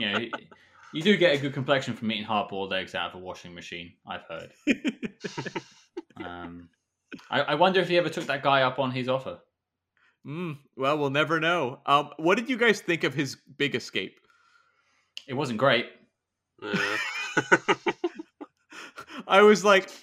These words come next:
Speaker 2: "Really? Like a crane dropping a net over the wall? That seems very easy to prevent." <laughs>
Speaker 1: I mean, one thing I will
Speaker 3: Yeah.
Speaker 1: say about that, and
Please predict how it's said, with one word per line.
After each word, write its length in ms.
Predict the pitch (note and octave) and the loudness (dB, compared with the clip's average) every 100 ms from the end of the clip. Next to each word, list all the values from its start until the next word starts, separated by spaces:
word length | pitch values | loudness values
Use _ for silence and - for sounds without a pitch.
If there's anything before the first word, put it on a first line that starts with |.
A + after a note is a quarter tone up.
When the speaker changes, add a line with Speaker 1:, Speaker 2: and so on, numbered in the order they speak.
| - | -8
Speaker 2:
"Really? 460 | A#2+ B2+ G3+ B3+ - | -2 2 2 0 -4
Like 160 | D3+ D3+ | -2 0
a 80 | C#3 | 0
crane 500 | - C#3+ C3+ E3 D3+ | 0 0 2 0 -2
dropping 400 | C3 C3+ - C3+ | 2 2 2 -2
a 60 | |
net 300 | A#2 A#2 E3+ - | 0 2 0 0
over 260 | D3 D3+ | -2 0
the 120 | C3+ A#2+ | 0 -2
wall? 440 | G#2+ A2+ F#3 A#3+ | -2 0 0 0
That 180 | D#3+ D#3 | -4 -2
seems 340 | E3 A3 F3 B2+ | -2 -2 -4 -2
very 340 | D#3+ G3+ F#3+ | 2 4 4
easy 300 | D#3 F#3+ D#3+ | 2 -4 -2
to 100 | C3+ | -4
prevent." 540 | C#3 C#3+ D3 F3 B2+ - | -4 -2 -2 -2 -6 -12
<laughs> 1900 | F4 _ D#4+ - - - - - - _ - _ _ - - - - - - | -14 _ -12 -12 -20 -16 -18 -16 -20 _ -20 _ _ -20 -20 -18 -18 -12 -2
Speaker 1:
I 60 | |
mean, 160 | A3 A#3 | 0 4
one 160 | C#4+ E4 | 2 2
thing 120 | C#4 | 0
I 80 | G3+ | 0
will 160 | F3+ | 0
Speaker 3:
Yeah. 60 | - | 0
Speaker 1:
say 140 | D#3+ | 2
about 320 | C3 B2 A2+ A#2+ | 4 4 2 0
that, 260 | A2+ F#2+ - _ _ - | 0 -2 -8 _ _ -4
and 260 | E3 E3+ | -4 -4